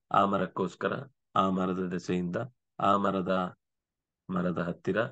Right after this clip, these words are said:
ಆ ಮರದಲ್ಲಿ, ಎಲ್ಲ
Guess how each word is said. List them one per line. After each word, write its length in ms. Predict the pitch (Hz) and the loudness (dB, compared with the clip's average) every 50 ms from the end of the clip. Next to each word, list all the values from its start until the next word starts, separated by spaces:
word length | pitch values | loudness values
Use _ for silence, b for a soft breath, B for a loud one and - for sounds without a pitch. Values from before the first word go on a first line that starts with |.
| - _ _ _ _ _ _ - | -8 _ _ _ _ _ _ 2
ಆ 100 | 104 107 | 2 2
ಮರದಲ್ಲಿ, 720 | 107 101 98 92 90 85 90 87 87 87 98 98 - _ _ _ _ _ _ _ _ _ _ _ _ _ _ _ _ _ _ _ - - | 4 2 0 0 0 0 0 0 2 2 2 2 0 _ _ _ _ _ _ _ _ _ _ _ _ _ _ _ _ _ _ _ -6 -2
ಎಲ್ಲ 340 | 104 104 107 113 123 127 | -2 0 0 2 2 4